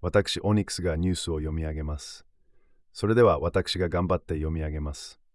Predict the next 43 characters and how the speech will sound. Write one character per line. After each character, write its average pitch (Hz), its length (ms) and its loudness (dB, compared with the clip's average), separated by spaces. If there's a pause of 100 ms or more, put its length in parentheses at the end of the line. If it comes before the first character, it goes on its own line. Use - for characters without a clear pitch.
(680)
タ 110 140 6
イ 117 80 4
ト 101 100 4
ル 92 120 2
は、 87 260 2 (340)
コ 101 180 2
ヒ 110 180 4
ー 95 40 0
ジ 85 100 -4
ョ、 71 120 -6 (240)
ナ 107 180 8
イ 139 80 6
キ 104 220 2
の 80 280 2
Python 110 540 4
ベ 101 140 6
ー - 20 4
ス - 140 -4
フ 92 160 -4
レ 92 100 4
ー 90 40 2
ム 87 120 2
ワ 85 140 2
ー - 20 -14
ク - 120 -10
で 73 200 -4 (420)
高 123 220 6
度 95 160 2
な 78 180 -2
デ 98 280 6
ー - 60 -8
タ 90 220 4
パ - 200 0
イ 85 60 2
プ - 120 -4
ラ 87 140 2
イ - 20 0
ン 78 80 -2
を 73 60 -6
構 78 240 -6
築 - 240 -12
で 78 120 -10
す。 - 240 -18